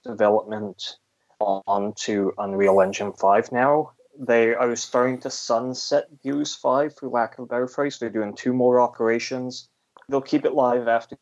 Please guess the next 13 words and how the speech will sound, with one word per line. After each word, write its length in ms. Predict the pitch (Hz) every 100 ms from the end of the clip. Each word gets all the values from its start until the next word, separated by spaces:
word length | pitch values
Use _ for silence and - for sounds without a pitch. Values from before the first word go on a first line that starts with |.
| -
there, 260 | 104 110
but 140 | 113 107
that's 260 | 101 -
sort 160 | 120 101
of 80 | -
the 60 |
last 400 | 104 101 101 -
bit 180 | 98 92
of 140 | 92 - -
new 180 | 101 95
content 460 | 123 147 135 -
for 100 | 117
that. 260 | 107 110